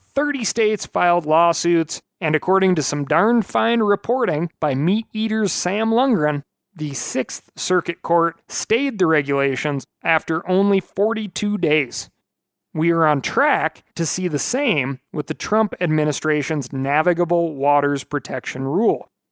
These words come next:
Again, this rule states that water isn't protected unless it has a year-round surface water connection to navigable waters that connect to major waterways. As I said last week, the prairie pothole region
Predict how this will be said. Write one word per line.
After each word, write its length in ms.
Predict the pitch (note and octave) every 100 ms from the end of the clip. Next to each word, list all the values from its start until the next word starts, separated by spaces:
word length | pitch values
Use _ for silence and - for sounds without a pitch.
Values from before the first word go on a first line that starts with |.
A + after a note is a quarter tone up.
| _ _
Again, 600 | D#3 C3 D#3+ B3 E3+ F#3 - -
this 300 | D3+ G3+ -
rule 240 | G#3 G#3
states 420 | - D#3+ D3 D3 -
that 200 | D3 C3+
water 480 | C3 C#3+ D#3 E3 -
isn't 320 | D#3+ F3+ F#3+
protected 640 | - D#3+ C#3 C3+ - C#3+ C#3 _ -
unless 400 | D3 C#3+ D3 -
it 120 | E3
has 280 | C3 C#3 C#3
a 80 |
year-round 840 | B2+ C3+ F#3+ A3 F#3+ D3 C#3+ D3 C3+
surface 480 | - F#3 - F3+
water 300 | - D#3 D#3 D#3
connection 600 | D3 C#3 C#3 - C#3+ C3+
to 120 | -
navigable 680 | C3+ C3 D#3 F3+ F3 F3 F3+
waters 500 | D#3 C#3 C#3 C3+ C3+ - -
that 140 | D3+
connect 460 | D3 C#3+ C#3+ - -
to 60 |
major 380 | D3 C3+ C3 C3
waterways. 800 | C3+ C3+ C3 C3+ F#3 G3+ B2 - _ _ _ _
As 180 | D3+ C#3
I 100 | D3
said 260 | C3+ E3+ D#3+
last 320 | D#3 D3+ -
week, 360 | F3+ F#3 - _ _ _
the 60 | C3+
prairie 420 | - E3 F#3+ F3
pothole 580 | - G3+ A#3 D#3 D#3+ D3
region 400 | C3+ C3 C3 F#3